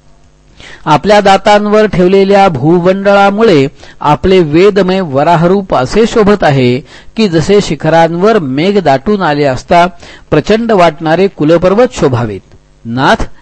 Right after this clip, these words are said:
चराचर जीवांना सुखाने राहण्यासाठी आपण आपली पत्नी या जगन्माता पृथ्वीला पाण्यावर स्थापित करा. आपण जगताचे पिता आहात आणि अरणीमध्ये अग्नी स्थापन करता,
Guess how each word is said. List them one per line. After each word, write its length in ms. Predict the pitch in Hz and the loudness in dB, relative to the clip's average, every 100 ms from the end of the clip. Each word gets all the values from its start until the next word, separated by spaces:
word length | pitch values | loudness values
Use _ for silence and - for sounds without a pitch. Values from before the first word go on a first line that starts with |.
| - - - - | -20 -20 -14 -2
चराचर 460 | 190 214 214 226 | 2 2 2 0
जीवांना 580 | 220 208 202 208 208 214 | 0 0 0 0 -2 -4
सुखाने 560 | - 165 - 185 202 214 | -4 -6 0 0 0 -2
राहण्यासाठी 800 | 165 170 190 170 180 165 208 214 | -2 -2 -2 -2 -4 -2 -4 0
आपण 440 | 147 147 190 202 214 | 0 0 0 -2 -4
आपली 320 | 156 156 165 | -6 -2 -4
पत्नी 560 | 160 151 - 185 208 214 - - | -2 -6 -4 -6 -6 -8 -16 -10
या 200 | 151 160 | 0 2
जगन्माता 680 | 151 139 156 190 185 180 202 | 2 0 -2 -2 -2 0 0
पृथ्वीला 640 | 202 156 - 143 147 170 196 | 0 -2 -4 -4 0 0 0
पाण्यावर 520 | 147 139 151 160 180 | 0 0 0 0 0
स्थापित 400 | - 139 139 240 - | -2 -6 -4 -4 -2
करा. 220 | 123 107 123 _ - - - - | -4 -4 -10 _ -20 -20 -20 -2
आपण 440 | 160 175 214 214 | -2 2 0 0
जगताचे 580 | 175 147 180 190 190 208 196 | -2 -2 0 0 2 0 -2
पिता 240 | 156 156 220 | -6 0 2
आहात 380 | 175 165 160 165 - - - | 4 4 2 0 -10 -20 -12
आणि 220 | 151 165 180 _ | -4 -4 -4 _
अरणीमध्ये 640 | 160 170 220 214 165 170 | -2 0 0 -2 -2 -2
अग्नी 400 | 202 147 135 208 | 0 -4 -6 -4
स्थापन 420 | 220 - 147 143 131 | -2 -2 -2 -2 -4
करता, 340 | 117 - | -6 -8